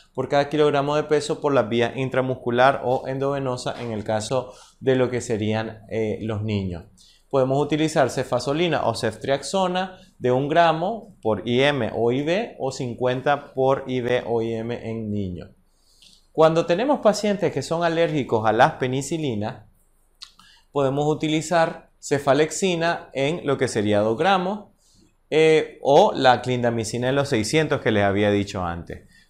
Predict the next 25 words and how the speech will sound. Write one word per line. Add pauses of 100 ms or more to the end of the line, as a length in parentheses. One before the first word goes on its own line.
Ahí
tienen
seiscientos
miligramos
de
lo
que
sería, (400)
eh,
seiscientos
miligramos,
eh,
de
treinta
a
sesenta
minutos
antes
del
procedimiento.
Aquí
lo
pueden
tener,
miren.